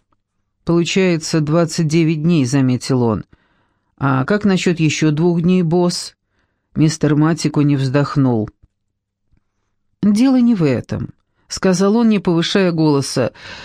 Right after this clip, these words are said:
"С этими парнями ничего не стоило потерять терпение". Мистер Матико не это понимал, но не собирался этого делать. Он был их учителем, и это значило, что следует запастись терпением.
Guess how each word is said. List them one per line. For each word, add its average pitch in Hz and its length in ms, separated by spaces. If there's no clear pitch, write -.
"С - 100
этими 233 300
парнями 202 480
ничего 196 400
не 190 140
стоило 180 400
потерять 165 500
терпение". 123 640
Мистер 180 500
Матико 170 460
не 156 160
это 151 160
понимал, 170 480
но 196 160
не 214 140
собирался 160 640
этого 147 260
делать. 127 540
Он 233 180
был 185 140
их 151 120
учителем, 165 640
и 156 60
это 147 220
значило, 156 560
что 139 280
следует 170 540
запастись 147 680
терпением. 120 800